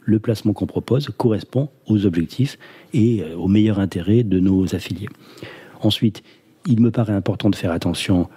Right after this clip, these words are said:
à cette notion de finance responsable. On peut aujourd'hui montrer que sur longue période,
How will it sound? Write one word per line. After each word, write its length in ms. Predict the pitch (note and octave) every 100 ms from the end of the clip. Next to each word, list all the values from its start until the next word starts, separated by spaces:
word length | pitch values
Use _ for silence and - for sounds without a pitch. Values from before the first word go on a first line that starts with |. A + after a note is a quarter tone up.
| -
à 80 | -
cette 160 | G2 F2
notion 400 | F2+ F2 - F#2+
de 220 | F2 E2 - - -
finance 380 | - - G2+ G2
responsable. 680 | - - G2 - F3+ E3+ - - - -
On 100 | -
peut 120 | F2 A2+
aujourd'hui 440 | G#2+ F#2 F2 F#2
montrer 420 | E2 F2 - D3
que 140 | D3+ F#2+
sur 180 | -
longue 180 | E2 G#2
période, 460 | - D#2 F2 D3+